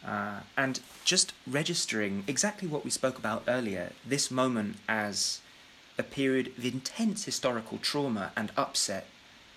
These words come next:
and disorientation, and realizing that in response to that disorientation, we can retreat to all of the, all of the fictions of the past. We can retrench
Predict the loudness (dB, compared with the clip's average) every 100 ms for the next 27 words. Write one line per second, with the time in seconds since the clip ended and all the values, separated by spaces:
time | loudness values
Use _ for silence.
0 | -18 0 2 4 4 6 4 2 0 0
1 | 2 0 -2 -6 -14 -20 -20 -20 -20 -20
2 | -20 -20 -20 -20 -12 -4 -2 2 2 4
3 | 2 2 0 -2 -6 -12 -4 -2 0 -2
4 | 2 4 2 2 0 0 0 -2 0 0
5 | 2 2 0 -2 -2 0 0 -4 -10 -16
6 | -20 -20 -20 -20 -20 -6 -2 0 0 -2
7 | 0 2 2 0 -2 -6 -6 -10 -20 -20
8 | -20 -20 -20 -20 -20 -20 -8 -2 2 2
9 | 0 -2 2 4 4 0 -6 -2 0 0
10 | -2 -4 -2 -2 -2 -4 -6 -6 -2 -2
11 | -2 -4 -4 -8 -20 -20 -20 -20 -20 -20
12 | -20 -20 -20 -20 -20 -14 -4 -4 -2 -4
13 | -2 0 2 2 0 -2 -2